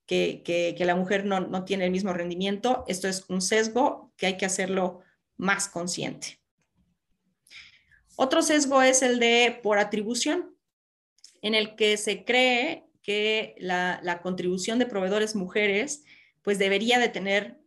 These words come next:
menor valor, ¿no? Este, muchos, eh, consideran que cuando llegan dos proveedores, uno,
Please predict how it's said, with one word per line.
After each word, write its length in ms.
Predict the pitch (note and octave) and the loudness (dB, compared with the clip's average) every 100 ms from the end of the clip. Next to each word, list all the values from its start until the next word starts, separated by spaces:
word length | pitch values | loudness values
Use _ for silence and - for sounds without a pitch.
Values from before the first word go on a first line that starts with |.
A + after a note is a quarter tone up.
| - | -10
menor 300 | F3 F3+ F3+ | -4 -2 0
valor, 440 | G3+ E4+ G4 - _ _ | 2 0 -4 -10 _ _
¿no? 300 | C4 E4 - - - _ - | -8 -8 -10 -18 -20 _ -8
Este, 360 | F3+ F3+ F3+ F3+ | -2 -2 -2 -4
muchos, 400 | F#3+ G#3 G3 - | -2 0 0 -2
eh, 400 | F3 E3+ F3 E3+ - | -2 0 0 -2 0
consideran 640 | F#3 F#3 F#3+ G3 G#3+ G#3+ | 0 2 2 4 4 0
que 420 | F#3 F#3+ G3 F3 | -2 0 0 -2
cuando 240 | D#3 E3+ E3 | -4 -4 -2
llegan 360 | F3+ G3+ G3+ | 2 2 2
dos 160 | G#3 G#3+ | 2 0
proveedores, 640 | G3+ G3+ G3+ G#3 G3+ G3+ | 0 0 2 2 0 -2
uno, 400 | F3+ F#3 F#3 F#3 | -6 -6 -8 -10